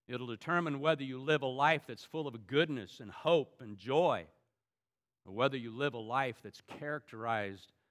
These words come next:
by the kind of wickedness that I listed earlier, and whether you end up in hopeless despair. What you know and believe about God won't just determine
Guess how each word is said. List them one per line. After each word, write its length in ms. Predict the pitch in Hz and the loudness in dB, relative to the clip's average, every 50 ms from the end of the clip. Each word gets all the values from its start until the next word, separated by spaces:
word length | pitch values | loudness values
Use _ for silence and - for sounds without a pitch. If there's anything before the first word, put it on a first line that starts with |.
| _ _ _ - | _ _ _ -10
by 180 | 98 104 101 95 | -6 -6 -6 -6
the 80 | 95 | -8
kind 460 | - - - 131 127 127 120 113 104 | -10 -12 -12 -8 -8 -6 -6 -6 -8
of 100 | 101 92 85 | -10 -10 -12
wickedness 760 | 101 127 117 104 117 127 - - 90 87 95 92 90 85 - - | -14 -16 -12 -10 -10 -10 -10 -12 -14 -14 -14 -14 -14 -16 -16 -18
that 120 | 101 98 95 | -16 -14 -14
I 100 | 90 87 | -14 -14
listed 560 | 87 92 107 104 - - _ 107 90 85 78 - _ 117 | -12 -12 -12 -12 -14 -14 _ -16 -16 -16 -18 -20 _ -14
earlier, 500 | 110 104 107 101 95 92 87 87 82 80 _ _ _ _ _ _ _ _ _ _ _ _ _ _ _ _ _ _ _ _ | -12 -12 -10 -10 -10 -12 -12 -14 -16 -18 _ _ _ _ _ _ _ _ _ _ _ _ _ _ _ _ _ _ _ _
and 140 | 101 107 117 | -10 -6 0
whether 180 | 120 127 120 117 | 0 0 0 0
you 240 | 110 104 104 104 113 | -4 -6 -8 -6 -6
end 220 | 120 123 113 120 | -6 -6 -2 -2
up 180 | 113 101 - - | -2 -4 -4 -8
in 120 | 101 101 | -12 -14
hopeless 720 | - - - 147 139 127 - 113 104 104 101 - - - _ _ _ _ _ _ _ _ _ 120 | -16 -16 -12 -12 -12 -12 -10 -12 -12 -12 -12 -14 -18 -20 _ _ _ _ _ _ _ _ _ -14
despair. 640 | 107 110 98 - - - - 113 101 95 92 85 78 78 _ _ _ _ _ _ _ _ _ _ _ _ _ _ _ _ _ _ _ _ _ _ _ _ _ _ _ _ _ _ _ _ _ | -12 -12 -12 -12 -16 -10 -8 -6 -6 -6 -8 -10 -14 -18 _ _ _ _ _ _ _ _ _ _ _ _ _ _ _ _ _ _ _ _ _ _ _ _ _ _ _ _ _ _ _ _ _
What 180 | - 147 185 170 | 0 0 0 2
you 140 | 151 143 147 | 0 -2 -2
know 280 | 143 147 160 160 156 | 2 4 4 4 4
and 100 | 143 131 | 2 -2
believe 280 | 127 135 139 160 165 143 | -2 -2 2 2 2 2
about 380 | 139 127 135 135 135 120 110 | 0 2 4 4 4 2 0
God 320 | 117 131 143 160 151 143 127 | 0 4 6 8 8 8 6
won't 340 | 127 127 143 156 165 147 123 | 4 0 0 0 0 -2 -6
just 280 | 127 135 120 - - | -8 -8 -8 -10 -14
determine 520 | 127 117 - - 170 208 226 196 135 110 | -16 -16 -6 -2 0 0 0 0 -4 -8